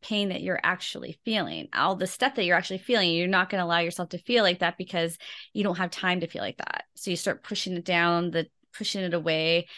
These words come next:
And then you're like, then, then you're like, at a, come to a point of crossroads where you're like,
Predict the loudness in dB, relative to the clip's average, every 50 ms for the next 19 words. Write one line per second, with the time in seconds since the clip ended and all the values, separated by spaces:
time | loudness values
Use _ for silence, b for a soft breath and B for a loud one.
0 | B B B B B -2 0 2 2 2 2 0 0 -2 -4 _ -14 -8 0 4
1 | 4 6 6 6 4 2 0 0 0 0 2 2 2 2 0 B B B B B
2 | B _ _ _ _ _ 2 4 6 6 6 4 0 -4 _ _ _ _ _ -20
3 | -6 2 4 6 6 6 4 6 4 4 2 2 2 2 2 2 2 -2 -6 -4
4 | -2 -4 -4 -4 _ -10 -2 0 0 2 2 0 -4 -4 -2 -2 -2 0 2 0
5 | 0 0 2 4 4 4 4 2 -2 0 0 0 -2 -4 -4 -2 -2 0 0 2
6 | 4 4 4 4 2 0